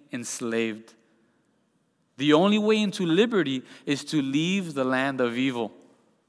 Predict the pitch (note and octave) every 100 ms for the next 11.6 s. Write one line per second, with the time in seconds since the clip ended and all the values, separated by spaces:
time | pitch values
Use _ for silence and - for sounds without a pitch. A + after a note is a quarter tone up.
0 | - C#3+ C#3 D3+ E3 F#3+ F#3+ C#3+ - D#3+
1 | D#3+ E3 D3+ C3+ C3+ B2 A#2 D#3 F3+ F3+
2 | F3+ - - - A#2+ B2 B2+ B2+ B2 -
3 | F#3 F#3 E3 F#3 F3+ - - B2 A#2 C3
4 | C#3 B2+ C#3+ F3 F#3+ F3 F3 F3 F3+ E3
5 | D3+ F3 F3+ E3 C#3 C#3 - - _ _
6 | _ C#3+ D3+ D#3+ D#3 D3 C3+ C#3+ E3+ F#3+
7 | G3+ - D#3 E3 F3+ E3 - C#3 C3+ C3+
8 | B2 - G3 G#3 F#3 C#3+ A2+ - - C3+
9 | C#3 D3+ D#3+ D3 - E3+ F#3+ - F3+ F3+
10 | F#3+ C#3+ C3+ - D3 D#3 E3 E3+ C3 B2+
11 | C3 C3+ A#2+ A2 -